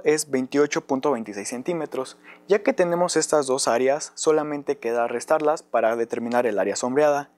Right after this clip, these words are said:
Entonces sería treinta y seis menos veintiocho punto veintiséis, que nos da siete punto setenta y cuatro.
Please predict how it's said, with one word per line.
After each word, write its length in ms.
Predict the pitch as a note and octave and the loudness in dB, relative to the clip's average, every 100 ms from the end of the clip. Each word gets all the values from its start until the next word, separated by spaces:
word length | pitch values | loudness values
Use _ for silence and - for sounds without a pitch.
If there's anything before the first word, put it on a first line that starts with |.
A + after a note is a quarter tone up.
| _ - | _ -10
Entonces 500 | D3 E3 E3 - - | -2 0 0 0 -2
sería 400 | A#2 A#2+ F#2+ - - - - - | 0 0 0 -2 -16 -14 -12 -4
treinta 300 | C#3+ C#3 C#3+ | 0 2 4
y 80 | C#3 | 4
seis 320 | E3+ E3+ - | 4 2 0
menos 340 | C3+ C3 C3 | 0 0 2
veintiocho 560 | B2 B2 C#3+ D3 - - | 0 0 2 2 0 -6
punto 240 | A#2+ A#2 | -4 0
veintiséis, 640 | A#2 A#2+ B2+ D#3 D3+ - _ _ - | -2 -2 -6 -4 -4 -6 _ _ -6
que 100 | B2 | -4
nos 200 | A#2+ A#2+ | -2 0
da 120 | C#3 | 0
siete 460 | - - C#3 C#3 C#3+ | 0 2 2 2 -2
punto 280 | - C3 C3+ | -2 -2 -2
setenta 380 | A2+ G2+ G2+ | -4 -8 -6
y 40 | G#2 | -2
cuatro. 440 | - A#2+ - A#2+ | 0 0 -2 -14